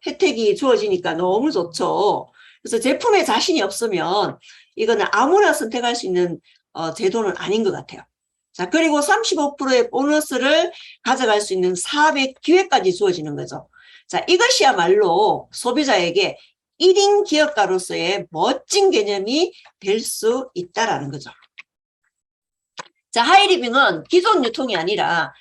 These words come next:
새로운 유통 채널, 하이리빙 쇼핑몰을 통해서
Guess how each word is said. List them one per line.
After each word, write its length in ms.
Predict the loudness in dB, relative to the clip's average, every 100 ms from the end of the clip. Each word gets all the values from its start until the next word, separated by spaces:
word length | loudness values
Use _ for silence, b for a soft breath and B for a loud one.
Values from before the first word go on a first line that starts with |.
| b b
새로운 500 | -2 2 4 4 4
유통 320 | 0 -2 -4
채널, 440 | -4 -2 -2 -4 -8
하이리빙 500 | -2 2 4 4 2
쇼핑몰을 540 | 0 -4 -4 -2 -2 -2
통해서 480 | -4 -4 -2 -4